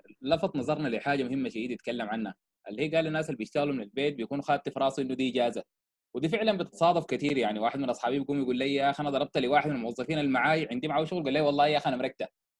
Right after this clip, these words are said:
قلت له: "طب أنت عاملين الحاجة دي ليه؟ إحنا عشان نقعد في بيوتنا". فطوالي بيحكم عليك لحاجة تانية، وعمر طبعا زول بتاع اتش ار عارف الحاجة دي كويس. الامبلوي هل لازم يجي المكتب؟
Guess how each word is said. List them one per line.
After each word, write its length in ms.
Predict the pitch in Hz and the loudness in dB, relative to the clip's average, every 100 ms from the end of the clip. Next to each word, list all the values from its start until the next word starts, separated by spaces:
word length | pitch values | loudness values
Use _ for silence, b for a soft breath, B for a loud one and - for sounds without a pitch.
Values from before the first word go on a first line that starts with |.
| _ - | _ -12
قلت 100 | - | 2
له: 120 | 165 | 2
"طب 160 | 190 190 | 4 2
أنت 200 | 196 196 | 4 4
عاملين 360 | 160 135 175 | 6 4 2
الحاجة 280 | 170 175 180 | 2 2 2
دي 160 | 165 165 | 4 2
ليه؟ 180 | 165 | 2
إحنا 200 | 165 156 | 2 2
عشان 200 | 110 120 | 2 2
نقعد 220 | 131 151 135 | 4 4 2
في 100 | 123 | 0
بيوتنا". 340 | 135 139 107 - _ _ _ - | 2 0 -2 -10 _ _ _ 0
فطوالي 760 | 120 127 - - 135 170 233 214 | 4 4 2 -2 2 6 6 6
بيحكم 340 | 208 - 180 | 2 2 2
عليك 240 | 151 175 | 2 2
لحاجة 320 | 156 - 165 156 | 2 2 2 2
تانية، 340 | 156 160 156 | 2 4 4
وعمر 280 | 131 151 156 | 2 2 2
طبعا 240 | 160 147 | 4 4
زول 160 | 143 156 | 6 6
بتاع 240 | 147 - | 4 0
اتش 160 | 110 - | 0 2
ار 180 | 143 139 | 4 6
عارف 200 | 147 135 | 4 2
الحاجة 200 | 131 139 | 0 0
دي 80 | |
كويس. 280 | 143 147 151 - _ _ _ _ _ - | 2 2 2 -4 _ _ _ _ _ 4
الامبلوي 720 | 151 160 170 160 156 165 220 | 4 6 4 4 4 6 6
هل 180 | 196 196 | 6 6
لازم 260 | 180 170 170 | 6 4 2
يجي 100 | 165 | 4
المكتب؟ 400 | 135 156 - | 4 2 2